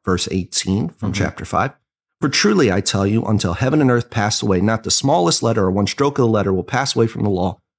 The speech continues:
Speaker 1: until all things are accomplished.
Speaker 2: Mm.
Speaker 1: Therefore," now always notice the therefore, "whoever breaks one of the least of these commands and teaches others to do the same will be called least in the kingdom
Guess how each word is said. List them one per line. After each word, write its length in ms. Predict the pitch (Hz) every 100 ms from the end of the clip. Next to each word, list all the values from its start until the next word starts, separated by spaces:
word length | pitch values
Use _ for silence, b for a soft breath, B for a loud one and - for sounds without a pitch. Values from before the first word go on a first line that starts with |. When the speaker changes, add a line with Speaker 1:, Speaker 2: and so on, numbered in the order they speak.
| _
Speaker 1:
until 260 | 95 - - -
all 160 | 92
things 320 | 104 104 98 95
are 300 | - 85 82 -
accomplished. 720 | - - 127 120 107 101 101
Speaker 2:
Mm. 120 | 98 - _ _ -
Speaker 1:
Therefore," 680 | 147 226 262 - 95 127 _ _ _ _ _ _ _ -
now 320 | 78 - - _ _
always 280 | - 98 127
notice 300 | 101 110 123
the 80 | -
therefore, 520 | 120 85 85 82 98 b b _ _ -
"whoever 400 | 160 147 139 110
breaks 760 | 95 117 135 165 - - -
one 160 | 127 135
of 120 | 107
the 80 | 104
least 400 | 104 180 214 -
of 120 | 101
these 220 | 95 92
commands 640 | - 92 82 78 78 87 -
and 180 | 107 101
teaches 420 | - 147 143 123 -
others 360 | 120 123 113 -
to 80 |
do 180 | - 113
the 120 | 98
same 540 | 90 - - 165 92 101 _ _ -
will 120 | 120
be 100 | 110
called 380 | 107 113 104 87
least 640 | 101 107 151 147 - - -
in 140 | 107 101
the 80 |
kingdom 760 | 92 - 110 107 110 110 104